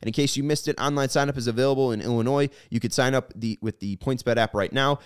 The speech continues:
You could register from your account. You could register your account from start to finish, all from your phone, and you'll be signing up with the fastest sportsbook, easier than ever, so you could start living your bet life in seconds. So what are you waiting for? Once the game starts, don't just bet. Live your bet life with PointsBet and betting the Carlos Rodon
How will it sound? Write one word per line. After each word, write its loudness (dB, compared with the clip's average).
You -10
could -2
register 0
from -2
your -2
account. -2
You -4
could -10
register -4
your -8
account -6
from -16
start -6
to -14
finish, -8
all -2
from -10
your -8
phone, -2
and -8
you'll -2
be -6
signing 0
up -4
with -12
the -8
fastest -4
sportsbook, -6
easier 0
than -4
ever, -6
so -10
you -6
could -8
start -2
living -2
your -2
bet -4
life -4
in -12
seconds. -2
So 2
what 6
are 6
you 4
waiting 4
for? 2
Once 2
the 0
game -2
starts, 0
don't 4
just 0
bet. 0
Live 2
your 4
bet 2
life 0
with -6
PointsBet -2
and -4
betting 0
the -6
Carlos -2
Rodon -6